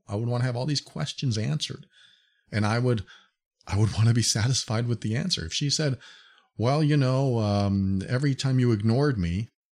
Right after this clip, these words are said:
I just felt like that was another snub." And I, I would have to think about that. And, "Oh my God, maybe I did ignore her every time. And maybe that's what caused her to feel less and less loved by me." And, uh, and then I would have another thought, because I've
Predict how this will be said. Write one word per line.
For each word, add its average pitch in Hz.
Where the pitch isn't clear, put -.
I 95
just 98
felt 101
like 98
that 98
was 101
another 101
snub." 113
And 92
I, 92
I -
would 90
have 113
to 117
think 196
about 120
that. 80
And, 92
"Oh 135
my 143
God, 139
maybe 123
I 135
did 131
ignore 123
her 98
every 95
time. 98
And 98
maybe 147
that's 120
what 131
caused 143
her 151
to 123
feel 147
less 135
and 151
less 147
loved 135
by 113
me." 117
And, 113
uh, -
and 127
then 139
I 139
would 135
have 123
another 117
thought, 87
because 90
I've 90